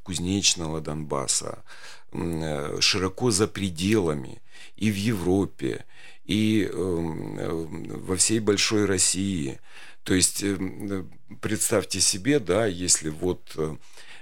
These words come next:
э, мастера с Петропавловска-Камчатского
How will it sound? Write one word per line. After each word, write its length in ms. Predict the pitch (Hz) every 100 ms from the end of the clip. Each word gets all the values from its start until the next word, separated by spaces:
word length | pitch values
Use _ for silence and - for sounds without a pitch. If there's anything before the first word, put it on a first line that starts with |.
| -
э, 560 | - 87 - 104 95 82 - - - -
мастера 800 | 101 127 113 - 95 85 82 - - - -
с 220 | 90 -
Петропавловска-Камчатского 2250 | - 90 92 98 110 101 90 80 - 73 69 71 69 - 180 180 180 - 98 69 58